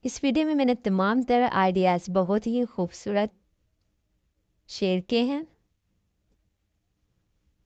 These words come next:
और साथ-साथ मैंने स्लीव्स के डिज़ाइन भी आपके साथ शेयर किए हैं।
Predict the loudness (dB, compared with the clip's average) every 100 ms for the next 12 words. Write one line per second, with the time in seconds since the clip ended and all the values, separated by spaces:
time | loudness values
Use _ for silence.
0 | _ _ _ _ _ _ _ _ _ _
1 | 0 2 4 2 2 2 2 2 0 2
2 | 0 0 -2 -2 0 0 -2 -2 0 2
3 | 2 2 2 0 -2 -2 0 0 0 -2
4 | -2 -2 -4 -2 -6